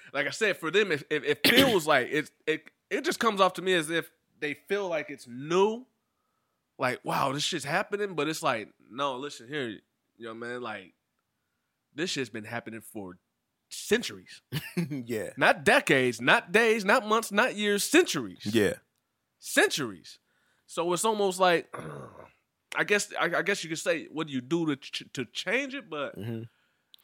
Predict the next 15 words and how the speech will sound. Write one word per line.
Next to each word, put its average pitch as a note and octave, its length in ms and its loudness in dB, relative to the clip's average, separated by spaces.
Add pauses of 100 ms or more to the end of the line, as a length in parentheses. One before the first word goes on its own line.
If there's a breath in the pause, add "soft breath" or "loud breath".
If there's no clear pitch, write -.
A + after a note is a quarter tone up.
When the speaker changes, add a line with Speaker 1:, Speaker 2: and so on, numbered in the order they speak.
(120)
Speaker 1:
how F#3 140 2
do A3 60 0
you A3 160 -4
change G#3 440 0
something, F#3+ 520 -2
a, D3 200 2
a C3+ 140 2
habit F3 420 0
of D3 540 -2 (1160)
a B2 120 -4
type F3 400 -4
of C#3+ 100 -4
mind D#3 540 -2
state C#3+ 380 -4 (300)
with C3+ 160 -10